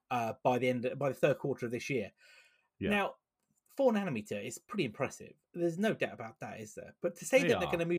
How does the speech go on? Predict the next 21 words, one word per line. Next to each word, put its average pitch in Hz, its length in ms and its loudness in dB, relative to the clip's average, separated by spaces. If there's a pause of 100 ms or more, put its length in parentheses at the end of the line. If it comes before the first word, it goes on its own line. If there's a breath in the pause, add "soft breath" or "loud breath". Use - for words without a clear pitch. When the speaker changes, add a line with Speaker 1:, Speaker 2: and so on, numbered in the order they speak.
(220)
Speaker 1:
to 156 60 -18 (120)
three 226 200 2
nanometer 110 680 -4 (220)
within 160 320 2
the 151 80 0
second 180 420 -2
half 156 240 0
of 139 80 -6
next 143 340 -8
year, 147 300 -8
it's - 120 -20
like, - 160 -12 (360)
what? 226 260 -6 (720)
Speaker 2:
Yeah, 117 320 4
so 147 140 -2
they're 151 100 6
doing 151 240 4
what? 120 200 4
They're 127 100 2
doing 131 240 6
the, 117 180 0